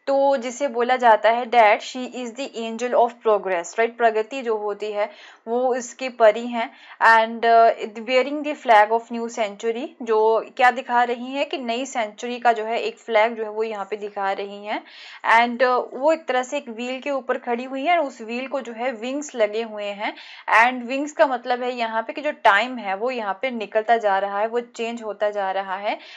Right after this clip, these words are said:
अब जो सेंचुरीज है, नई सेंचुरी यहाँ पे आ रही है, नई चीज़ें जो है वो यहाँ पे आ रही हैं, and नया टाइम जो है वो यहाँ पे आ चुका है। तो ये, ये जो व्हील है इसके यहाँ पे आप विंग्स भी देख सकते हो,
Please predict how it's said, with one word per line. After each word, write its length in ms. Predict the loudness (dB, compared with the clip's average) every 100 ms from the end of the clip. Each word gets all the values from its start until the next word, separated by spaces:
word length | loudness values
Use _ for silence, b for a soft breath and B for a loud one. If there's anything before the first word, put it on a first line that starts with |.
| B
अब 160 | 2 2
जो 100 | 0
सेंचुरीज 520 | -2 -4 -2 -8 -6
है, 60 | -4
नई 200 | -4 -4
सेंचुरी 420 | -6 -10 -10 -6
यहाँ 240 | -4 -4
पे 140 | -2 -2
आ 220 | 0 0
रही 300 | -2 -6 -6
है, 120 | -6
नई 280 | -6 -8 -8
चीज़ें 360 | -10 -8 -8 -4
जो 100 | -2
है 80 | 0
वो 160 | 0 -4
यहाँ 140 | -4 -8 -6
पे 100 | -6
आ 220 | -4 -4
रही 300 | -6 -10 -10
हैं, 200 | -6 -6 B B B
and 100 | 0
नया 300 | 2 4 4
टाइम 320 | 4 0 -2 -8
जो 100 | -4
है 100 | -2
वो 160 | -2
यहाँ 280 | -2 -6 -8
पे 80 | -4
आ 180 | -2 -2
चुका 320 | -4 -8 -4
है। 80 | -2
तो 120 | -4
ये, 140 | -8 -8
ये 180 | -8
जो 140 | -8 -10
व्हील 380 | -10 -8 -4 -2
है 120 | -2
इसके 320 | -4 -8 -6
यहाँ 240 | -4 -2
पे 120 | 2 0
आप 160 | 0 -6
विंग्स 300 | -10 -12 -14
भी 80 | -6
देख 220 | -4 -4
सकते 340 | -6 -8 -6
हो, 200 | -6 -6